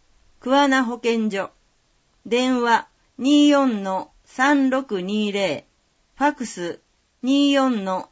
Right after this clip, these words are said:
三六九二。四、生活困窮者相談。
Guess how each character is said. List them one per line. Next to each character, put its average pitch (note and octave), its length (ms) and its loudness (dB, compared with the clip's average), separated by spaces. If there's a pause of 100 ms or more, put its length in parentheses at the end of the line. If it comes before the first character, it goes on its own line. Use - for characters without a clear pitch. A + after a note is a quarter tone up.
三 C4+ 420 0
六 B3+ 300 -4
九 A3 340 -4
二。 G#3 380 -6 (1500)
四、 A3+ 360 -4 (640)
生 D4+ 300 -2
活 D4+ 300 -4
困 C#4+ 280 2
窮 C#4+ 260 -2
者 C4+ 220 -2
相 A#3+ 280 -2
談。 C#3+ 260 -6